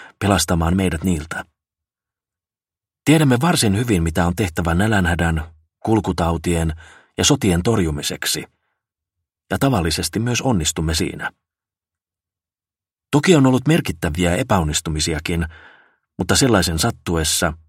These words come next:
emme enää kohalta olkiamme ja sano, "No sillä tavoin asiat menevät tässä epätäydellisessä maailmassamme."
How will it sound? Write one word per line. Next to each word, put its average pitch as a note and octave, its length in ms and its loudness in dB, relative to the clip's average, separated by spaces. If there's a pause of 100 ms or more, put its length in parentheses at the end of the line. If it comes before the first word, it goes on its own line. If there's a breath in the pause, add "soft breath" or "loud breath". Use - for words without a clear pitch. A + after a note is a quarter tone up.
(380)
emme F#2+ 240 2
enää G#2+ 220 2
kohalta G#2+ 380 0
olkiamme F2+ 580 0
ja F2 100 0
sano, F2 320 -2 (800 soft breath)
"No F#2 140 2
sillä E2+ 280 0
tavoin E2+ 280 -2
asiat F#2 340 -2
menevät G2 400 -2
tässä F2+ 280 -2
epätäydellisessä F#2 840 -2
maailmassamme." - 760 -6